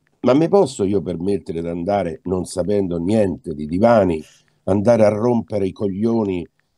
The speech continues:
a, a chi sta costruendo un divano magari da quaranta anni? Questo è il problema, capito? E, e spesso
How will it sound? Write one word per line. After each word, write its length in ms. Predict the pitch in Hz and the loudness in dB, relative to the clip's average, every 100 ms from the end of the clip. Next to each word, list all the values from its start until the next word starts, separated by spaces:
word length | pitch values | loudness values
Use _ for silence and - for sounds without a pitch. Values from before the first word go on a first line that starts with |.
| - | -12
a, 200 | 95 95 | -10 -6
a 160 | 110 - | -6 -6
chi 180 | 120 | -6
sta 240 | 117 - 110 | -8 -4 -6
costruendo 600 | 113 104 - 110 113 107 | -4 -10 -6 -4 -2 -2
un 60 | 95 | -2
divano 320 | 98 113 110 | 2 2 2
magari 320 | 95 104 107 | 0 -2 -2
da 100 | 90 | -2
quaranta 500 | 82 92 92 82 113 | -2 -2 -2 -4 -4
anni? 380 | 92 73 71 71 _ _ _ _ _ _ _ | -2 -4 -10 -12 _ _ _ _ _ _ _
Questo 400 | - 139 - - | -2 -2 -2 -6
è 60 | 73 | -6
il 100 | - | -8
problema, 540 | 71 69 71 71 71 67 | -10 -6 -4 -4 -6 -6
capito? 460 | 73 95 71 82 - _ _ _ _ - | -4 -2 0 -2 -4 _ _ _ _ 0
E, 920 | 104 113 113 110 107 104 104 98 98 _ _ | 4 6 6 6 6 4 4 2 2 _ _
e 120 | - 131 | 0 0
spesso 720 | - 170 180 - 147 123 | 0 0 0 0 0 0